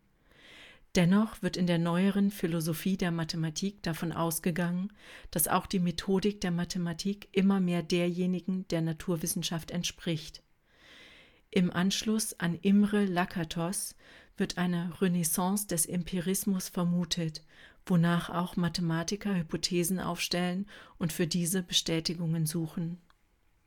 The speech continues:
Die Mathematik hat methodische und inhaltliche Gemeinsamkeiten mit der Philosophie. Beispielsweise ist die Logik ein Überschneidungsbereich der beiden Wissenschaften.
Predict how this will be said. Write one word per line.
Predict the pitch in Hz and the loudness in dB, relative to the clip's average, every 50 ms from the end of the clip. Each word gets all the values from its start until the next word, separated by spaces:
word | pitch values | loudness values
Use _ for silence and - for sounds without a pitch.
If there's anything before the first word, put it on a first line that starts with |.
| _ _ _ _ _ - - - - _ _ _ _ _ _ _ _ _ _ - - - - - - - - - - - _ _ _ _ _ _ _ - | _ _ _ _ _ -20 -20 -20 -20 _ _ _ _ _ _ _ _ _ _ -20 -20 -20 -20 -20 -20 -20 -20 -20 -20 -20 _ _ _ _ _ _ _ 0
Die | 185 170 160 170 165 | 2 2 4 4 4
Mathematik | 165 170 175 - 196 190 175 175 170 - - 220 226 226 - - - | 4 4 4 4 4 4 4 2 2 2 2 2 2 0 -2 0 0
hat | 180 170 - - | 0 0 0 -2
methodische | 185 175 175 170 - 185 185 185 180 208 214 - - 208 208 - | 0 0 0 0 0 0 2 2 2 2 2 2 2 0 -2 -2
und | - 180 160 - | -2 -4 -4 -2
inhaltliche | - 190 190 190 180 190 190 185 - - 185 - - 190 | 0 0 2 2 2 0 0 -2 -2 -4 -6 -4 -4 -4
Gemeinsamkeiten | 165 - 160 156 156 156 165 170 170 - 190 180 185 185 - - 190 180 180 170 - 190 180 175 | -2 0 0 2 2 2 2 0 0 -2 -2 -2 -2 -4 -4 -4 -4 -4 -4 -4 -4 -4 -2 -2
mit | 165 170 - | -4 -4 -4
der | - 175 | -4 -4
Philosophie. | 160 - 190 170 175 180 160 180 175 - - - 170 165 160 160 190 - - _ _ _ _ _ - - - - - - - - - | -2 -2 -2 0 0 -2 -2 -4 -6 -6 -4 -6 -4 -4 -4 -6 -6 -8 -12 _ _ _ _ _ -20 -20 -20 -20 -20 -20 -20 -12 -6
Beispielsweise | 180 180 180 - - - 208 202 208 - - 185 185 185 185 196 190 | -2 -2 -2 -2 0 0 -2 -2 -2 -2 -2 0 0 0 0 -2 -2
ist | - 160 - - - | -2 -4 -4 -2 -2
die | 170 | -2
Logik | 160 175 180 180 165 202 202 208 208 - - | 0 0 -2 -2 0 -2 -2 -2 -2 -4 -4
ein | 180 165 | -4 -2
Überschneidungsbereich | 202 170 160 180 165 - - 180 170 170 180 202 196 196 - - 190 - - 185 185 196 - - | -2 -2 -2 0 0 0 0 0 -2 0 0 0 0 0 -2 -4 -6 -4 -2 -2 -2 -2 -4 -6
der | 175 156 | -6 -4
beiden | 160 165 165 170 196 170 160 | -4 -4 -4 -2 -2 -2 -2
Wissenschaften. | 180 - - 190 170 - - 165 160 156 - - - 165 160 170 175 | -4 -4 -4 -4 -4 -4 -4 -4 -6 -6 -8 -8 -6 -4 -4 -4 -6